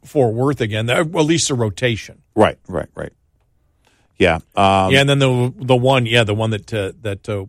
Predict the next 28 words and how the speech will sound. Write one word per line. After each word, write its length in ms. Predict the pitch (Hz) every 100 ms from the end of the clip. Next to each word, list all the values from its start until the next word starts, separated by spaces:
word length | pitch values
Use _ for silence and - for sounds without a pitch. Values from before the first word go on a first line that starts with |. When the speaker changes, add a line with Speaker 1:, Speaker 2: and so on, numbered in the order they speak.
| -
Speaker 1:
was 240 | 98 -
up 180 | 113 107
near, 320 | - 107 101 101
uh, 240 | 92 90 - _ _ _ _ _ _ _ _ _ _
uh, 280 | - 95 92
Love 260 | 95 107 104
Field. 320 | 123 113 131 _ _ _ _ _ _ _
Speaker 2:
Uh, 200 | 101 98 101
yeah, 320 | 101 117 117
it 80 | 110
hit, 260 | 123 127 -
and 140 | 110
I 80 | 104
know 320 | 107 123 127
that 240 | 113 104 92
there 100 | 101
was 200 | 98 90
a, 340 | 90 87 87 _
there 100 | 92
was 180 | 85
a, 240 | 92 85 82 _ _ _ _
uh, 440 | 82 80 82 80 - _
an 260 | - 85 -
auto 240 | - 107 110
dealership 500 | 85 98 98 - 73 _ _ _ _ _ _ _
that 100 | - -
got 180 | 80 78
hit, 280 | - 87